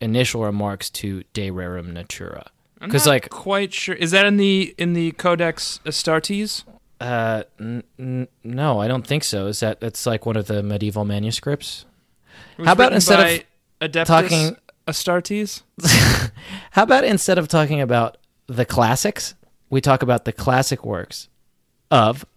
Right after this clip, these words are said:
Speaker 1: today's
Speaker 2: Prince's Own
Speaker 1: birthday
Speaker 2: Princess
Speaker 1: girl.
Speaker 2: Anna Martin, birthday girl.
Speaker 1: Princess of the Prince of Towns, Annabelle Matthews Martin.
Speaker 2: Right. Primarch of Princeton.
Speaker 1: The Primarch of Princeton. <laughs> Composer, <laughs> composer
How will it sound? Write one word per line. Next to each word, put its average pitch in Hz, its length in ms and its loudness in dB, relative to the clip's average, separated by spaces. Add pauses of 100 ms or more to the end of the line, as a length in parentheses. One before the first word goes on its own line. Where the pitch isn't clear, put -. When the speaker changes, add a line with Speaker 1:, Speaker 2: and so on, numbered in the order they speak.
(400)
Speaker 1:
today's 185 300 6
Speaker 2:
Prince's 185 220 4
Own 185 60 10 (160)
Speaker 1:
birthday 143 120 8
Speaker 2:
Princess 220 440 4
Speaker 1:
girl. 180 80 -4
Speaker 2:
Anna 185 220 -2
Martin, 156 380 -4
birthday 175 400 -2
girl. 156 520 -2 (340)
Speaker 1:
Princess 147 840 2
of 165 120 2
the 170 80 2
Prince 233 280 4
of - 80 0
Towns, 123 480 2
Annabelle 190 400 6
Matthews 147 480 2
Martin. 220 500 2 (160)
Speaker 2:
Right. - 300 -10
Primarch 202 540 4
of 226 160 0
Princeton. 131 640 -2 (200)
Speaker 1:
The 165 100 4
Primarch 220 760 6
of 220 180 0
Princeton. 135 640 0
<laughs> - 1500 -2
Composer, 190 840 6
<laughs> - 20 -10
composer 202 760 4